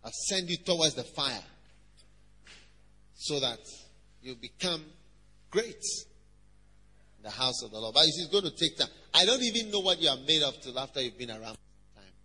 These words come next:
Like I said, most of you are liabilities. We now have to train you. Yeah. Even in the secular world, they don't, they no longer accept degrees from our universities. Now, come, they have to train you again. I mean, you should see when people write letters.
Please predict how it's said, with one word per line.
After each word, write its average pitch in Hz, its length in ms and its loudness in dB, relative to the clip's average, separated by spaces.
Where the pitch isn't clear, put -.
Like 147 120 -4
I 147 60 -4
said, 165 180 -8
most 202 180 -6
of 139 140 -8
you 147 100 -10
are 123 100 -6
liabilities. 113 800 -12
We 120 100 -12
now 139 120 -4
have 147 240 -10
to 120 160 -20
train 120 260 -8
you. 107 120 -16
Yeah. 87 160 -6
Even 220 260 2
in 175 60 0
the 139 80 0
secular 156 420 -4
world, 127 140 -6
they 139 80 -10
don't, 170 240 -8
they 151 100 0
no 175 180 -6
longer 151 300 -8
accept 123 460 -8
degrees 120 340 -12
from 104 200 -12
our 98 120 -16
universities. 101 580 -12
Now, 143 100 4
come, 151 240 -10
they 139 60 -4
have 151 200 0
to 131 80 -16
train 143 240 -4
you 139 140 -10
again. 120 380 -10
I 165 80 0
mean, 196 240 -4
you 180 120 2
should 185 180 2
see 254 320 0
when 214 160 -2
people 190 360 -4
write 165 280 -6
letters. 160 600 -6